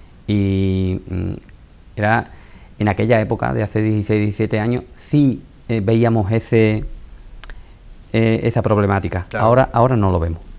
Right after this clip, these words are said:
Speaker 2: Ahora hay menos,
Speaker 1: Ahora
Speaker 2: ya,
Speaker 1: no lo vemos.
Speaker 2: o prácticamente no
Speaker 1: Ahora
Speaker 2: existe.
Speaker 1: esa, pero en aquella época sí, sí, sí sabi-, sí se veía ese, esa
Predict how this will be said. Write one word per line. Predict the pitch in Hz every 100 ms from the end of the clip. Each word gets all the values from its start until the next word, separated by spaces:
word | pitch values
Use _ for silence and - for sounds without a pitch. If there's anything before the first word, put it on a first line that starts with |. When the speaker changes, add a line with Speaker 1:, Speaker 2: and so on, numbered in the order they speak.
| -
Speaker 2:
Ahora | 104 113
hay | 123
menos, | 107 101 95
Speaker 1:
Ahora | 113 127
Speaker 2:
ya, | 101
Speaker 1:
no | 95
lo |
vemos. | 87 95
Speaker 2:
o | 104
prácticamente | 104 95 104 101 101 -
no | 110
Speaker 1:
Ahora | 104 113 120
Speaker 2:
existe. | 117 113
Speaker 1:
esa, | 107 120 117 113
pero | 113 104 -
en | 113
aquella | 98 107 123
época | 127 123 147 - - -
sí, | - 123
sí, | 113 - - 117 117 117 113 110 110 - - - - -
sí | -
sabi-, | 120 123 113 120 -
sí | - 113
se | - 120 110
veía | 107 120 127 95
ese, | 92 107 - 110 107 104 - - -
esa | 107 113 117